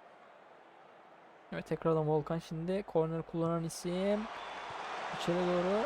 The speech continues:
Bizde kaldı top. Uğur vur oradan. Çerçeve bulsa goldü. Evet, devre arasında bir sıfır geride gidiyoruz. Evet, direkt santradan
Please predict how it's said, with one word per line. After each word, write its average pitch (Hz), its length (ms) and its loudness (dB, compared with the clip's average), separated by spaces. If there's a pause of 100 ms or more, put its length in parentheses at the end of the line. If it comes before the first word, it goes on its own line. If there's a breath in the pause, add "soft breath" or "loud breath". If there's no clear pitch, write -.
(120)
Bizde 175 200 2
kaldı 190 280 6
top. 185 80 0 (100)
Uğur 190 360 6
vur 233 140 12
oradan. 208 220 8 (1800)
Çerçeve 175 460 4
bulsa 190 420 10 (180)
goldü. 180 520 6 (1000)
Evet, - 260 -2
devre 170 220 6
arasında 190 320 4
bir 214 60 4
sıfır 180 280 0
geride 185 260 6
gidiyoruz. 175 680 2 (600)
Evet, - 520 2 (120)
direkt 160 180 0
santradan 156 560 6